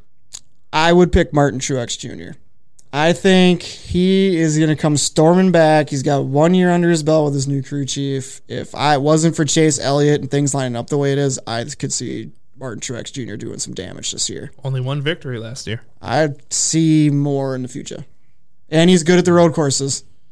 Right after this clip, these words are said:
Speaker 1: Very good at the road courses. He was,
Speaker 2: Yep.
Speaker 1: him and Chase, uh, they said the stat last night. I don't remember what it was, but they have the majority of the road course races over the past,
Speaker 2: Gotcha.
Speaker 1: like,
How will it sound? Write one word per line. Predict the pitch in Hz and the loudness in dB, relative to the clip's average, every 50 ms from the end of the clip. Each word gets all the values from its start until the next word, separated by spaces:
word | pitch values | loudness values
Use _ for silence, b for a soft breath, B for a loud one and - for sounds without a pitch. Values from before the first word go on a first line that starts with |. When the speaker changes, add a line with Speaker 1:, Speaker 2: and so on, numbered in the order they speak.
| - - - - - - - - - - - | -20 -20 -20 -20 -20 -20 -20 -20 -20 -16 -10
Speaker 1:
Very | - 143 143 147 | -6 -4 -4 -2
good | 135 127 | -2 -4
at | 120 107 | -6 -6
the | 104 | -8
road | 110 104 98 - | -8 -8 -8 -10
courses. | - 120 123 123 - - - - - - | -12 -12 -10 -8 -8 -8 -8 -8 -10 -8
He | - 147 147 | -4 -2 0
was, | 147 147 147 131 - - - | 2 2 2 0 -2 -4 -2
Speaker 2:
Yep. | 143 156 | -2 0
Speaker 1:
him | 151 | 2
and | 160 156 151 | 2 2 2
Chase, | 139 - 165 151 151 151 143 - - - | 2 0 2 2 2 2 2 0 -2 -2
uh, | 151 139 131 127 127 120 110 101 71 82 95 - - - | -2 -2 0 0 -2 -2 -4 -6 -6 -8 -10 -12 -14 -8
they | 170 165 185 | -2 0 0
said | 190 - 240 208 | 2 2 0 0
the | 156 | 0
stat | 143 - - 156 139 123 104 | -2 -2 -4 -4 -4 -4 -6
last | 92 110 107 127 - - | -6 -6 -6 -6 -8 -8
night. | 117 110 | -8 -8
I | |
don't | 110 117 | -8 -8
remember | 110 107 107 101 98 | -8 -8 -8 -8 -8
what | 95 | -8
it | 95 98 | -8 -8
was, | 95 95 | -8 -8
but | - - 123 - | -8 -10 -6 -2
they | 180 190 190 | 2 2 4
have | 190 185 170 | 4 4 2
the | 165 | 2
majority | 165 156 139 127 147 147 143 131 120 | 0 0 0 0 0 0 0 -2 -4
of | 117 90 | -6 -8
the | - 101 | -10 -10
road | 98 101 82 76 - | -10 -10 -10 -12 -12
course | - - - - - | -14 -14 -14 -14 -14
races | - 98 90 - - - - - - | -12 -12 -10 -10 -10 -10 -10 -10 -10
over | 117 107 101 | -10 -10 -12
the | 98 82 | -14 -10
past, | - 143 123 127 127 120 | -10 -10 -6 -6 -6 -6
Speaker 2:
Gotcha. | 123 - 117 117 | -6 -8 -8 -8
Speaker 1:
like, | 120 120 - - | -10 -12 -16 -18